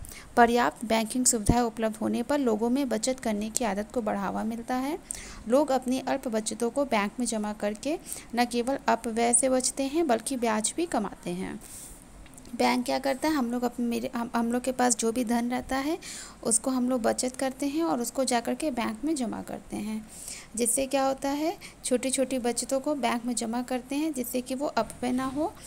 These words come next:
और उस पे हम लोग को ब्याज भी मिलता है। Second है पूंजी का निर्माण। बैंक व्यक्तियों तथा संस्थाओं से उनकी बचतों को एकत्रित करके उन्हें उत्पादक कार्यों में लगाने हेतु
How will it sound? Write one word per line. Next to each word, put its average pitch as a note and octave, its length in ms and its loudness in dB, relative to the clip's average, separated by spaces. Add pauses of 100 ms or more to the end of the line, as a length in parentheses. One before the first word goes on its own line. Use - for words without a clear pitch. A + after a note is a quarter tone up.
(380)
और C4 140 4
उस B3 260 8
पे D4+ 140 2
हम B3 240 0 (140)
लोग A#3+ 180 -2
को G4 180 -4 (320)
ब्याज A#3 280 0
भी F4+ 220 -2
मिलता G#3+ 300 -4
है। G#3+ 540 -10 (800)
Second C4+ 340 -2
है E4 120 2 (160)
पूंजी A#3+ 260 6
का C4 140 6
निर्माण। F#3+ 420 -2 (600)
बैंक B3 300 4 (200)
व्यक्तियों A#3 400 2
तथा C#4+ 200 0
संस्थाओं A#3 500 2
से D4+ 160 2
उनकी A#3+ 320 0
बचतों A#3 400 0
को C4+ 80 0
एकत्रित A#3 440 0
करके A3 340 -2
उन्हें B3+ 260 2
उत्पादक C4 460 0
कार्यों A3 340 2
में A#3+ 140 2
लगाने G#3+ 380 4
हेतु B3 340 2